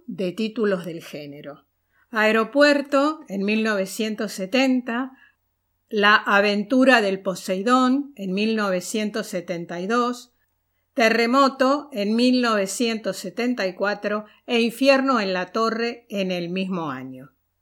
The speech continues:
Los que conformaron un cuarteto imprescindible para entender el género que dominó gran parte de la taquilla de esa época.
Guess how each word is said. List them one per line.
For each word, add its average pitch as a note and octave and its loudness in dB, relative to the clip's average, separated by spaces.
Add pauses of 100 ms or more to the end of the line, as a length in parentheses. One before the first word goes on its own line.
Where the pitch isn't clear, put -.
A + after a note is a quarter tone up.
(460)
Los A3+ 0
que A3 2
conformaron A#3 2
un F#3 -6
cuarteto G#3 -2 (200)
imprescindible B3 0
para G3 -2
entender G3 -2
el D#3+ -8
género B3+ 0 (240)
que G#3+ 0
dominó G#3 0
gran C4+ 2
parte A#3 -2
de G3 -4
la F#3 -2
taquilla A3+ -4
de F#3 -6
esa F3+ -6
época. C#3+ -14